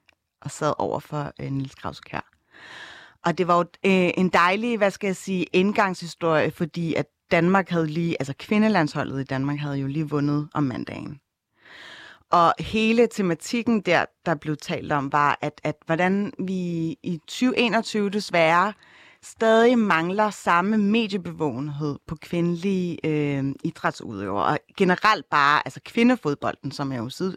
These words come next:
øh, syd, eller en, en anden, øh, øh, hvad skal jeg sige, øh, en anden, øh, gren. Men, øh, men generelt set, så,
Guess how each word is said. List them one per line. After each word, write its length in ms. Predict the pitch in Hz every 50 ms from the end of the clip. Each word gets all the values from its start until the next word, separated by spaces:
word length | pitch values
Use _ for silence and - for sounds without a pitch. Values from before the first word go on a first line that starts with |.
| _ -
øh, 160 | - 120 123
syd, 200 | - - 185 - - -
eller 240 | 127 123 123 120 120 _ - - - - - - -
en, 220 | - 147 143 - -
en 120 | - 139 -
anden, 280 | - 147 156 170 185 185
øh, 480 | 160 143 131 127 123 123 117 - 55 - - - - - - - -
øh, 400 | 50 50 - - - - - -
hvad 80 | - 147
skal 160 | - - -
jeg 40 | 143
sige, 340 | - - 151 139 135 135 - - - -
øh, 260 | - 143 131 80 - -
en 100 | - 139
anden, 340 | - 151 160 170 175 170
øh, 220 | 151 135 131 127 - -
gren. 320 | - 214 240 240 202 185 - - - - - -
Men, 380 | 202 196 196 190 185 180 180 180
øh, 520 | 170 165 165 160 156 156 147 - - 165
men 180 | 175 170 170 165
generelt 480 | - 190 175 180 170 - 208 233 220 214
set, 380 | - - - 190 175 156 - -
så, 400 | - - - 208 196 185 175